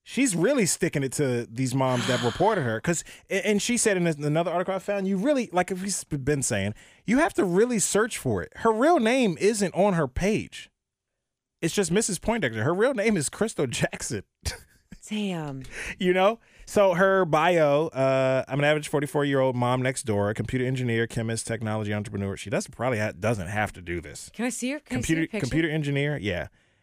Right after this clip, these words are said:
Speaker 1: Um, "My neighbor,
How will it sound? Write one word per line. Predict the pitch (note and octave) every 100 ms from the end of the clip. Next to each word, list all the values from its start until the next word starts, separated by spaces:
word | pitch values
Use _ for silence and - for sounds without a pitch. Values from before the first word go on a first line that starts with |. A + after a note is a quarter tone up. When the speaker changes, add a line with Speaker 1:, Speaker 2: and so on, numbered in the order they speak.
| _ _ B2
Speaker 1:
Um, | B2+ A#2+ G2+ E2+ B1+ - _ _ _ _ _ _ -
"My | A#2
neighbor, | B2 D3 D3 C#3+ -